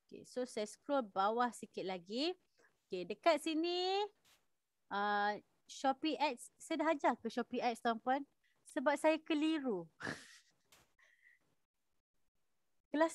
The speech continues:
ni saya, saya ajar tak? Belum lagi kan? Hari ni saya ada, saya rasa yang saya ajar kelas pagi tadi ni, Shopee Ads ni. Belum lagi. Okey, belum lagi. Ads belum, eh?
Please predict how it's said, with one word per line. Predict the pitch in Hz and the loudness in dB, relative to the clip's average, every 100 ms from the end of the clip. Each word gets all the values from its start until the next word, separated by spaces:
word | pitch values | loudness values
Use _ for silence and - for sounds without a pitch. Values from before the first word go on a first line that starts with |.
| 427 | -4
ni | |
saya, | 440 381 359 294 | 2 4 4 4
saya | 349 359 | 6 6
ajar | 359 285 | 6 4
tak? | 190 - | 4 -4
Belum | 190 240 311 | -2 2 6
lagi | 294 285 381 | 6 6 0
kan? | 381 214 160 _ _ _ _ _ _ _ _ _ _ _ _ _ | 0 -2 -4 _ _ _ _ _ _ _ _ _ _ _ _ _
Hari | 254 294 | -4 -2
ni | 359 | -2
saya | 320 | 0
ada, | 262 233 196 - | 2 2 0 -4
saya | - 254 262 | -8 -2 -2
rasa | 262 311 | -2 -8
yang | 277 240 240 | -6 -6 -6
saya | 247 240 | -4 -2
ajar | 240 285 | -4 -6
kelas | 233 220 - | -6 -8 -6
pagi | 220 220 | -10 -6
tadi | 214 190 180 - 240 220 208 | -4 -4 -8 -10 -8 -8 -12
ni, | - 214 | -12 -12
Shopee | 185 202 214 | -12 -14 -12
Ads | 180 165 180 | -14 -14 -16
ni. | 165 _ _ _ _ _ _ _ _ _ _ | -18 _ _ _ _ _ _ _ _ _ _
Belum | 220 330 392 370 320 | 2 10 12 12 10
lagi. | 294 285 233 226 170 - _ _ _ _ | 6 4 0 -6 -8 -14 _ _ _ _
Okey, | 180 - 190 | -8 -4 -6
belum | 175 190 185 | -4 -4 -4
lagi. | 170 156 165 - _ _ _ _ _ - | -6 -10 -14 -18 _ _ _ _ _ 0
Ads | 262 - | 0 0
belum, | 220 214 214 | -4 -2 2
eh? | 302 | 2